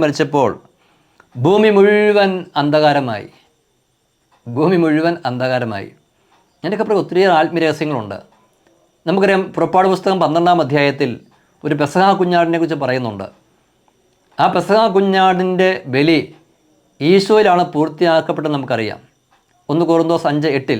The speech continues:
എൻ്റെ ഓർമ്മ ശ-, അവിടെ പൗലോസ്ലീഹ പറയുന്നുണ്ട്, "നമ്മുടെ പെസഹ കുഞ്ഞാടായ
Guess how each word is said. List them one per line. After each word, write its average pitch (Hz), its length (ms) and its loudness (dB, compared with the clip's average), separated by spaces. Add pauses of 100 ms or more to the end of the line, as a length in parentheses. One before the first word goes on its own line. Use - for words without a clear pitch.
എൻ്റെ 135 160 -8
ഓർമ്മ 143 200 -2
ശ-, - 120 -16
അവിടെ 139 180 -4
പൗലോസ്ലീഹ 151 400 -2
പറയുന്നുണ്ട്, 120 440 -6 (580)
"നമ്മുടെ 175 260 2
പെസഹ 185 240 0 (160)
കുഞ്ഞാടായ 160 400 0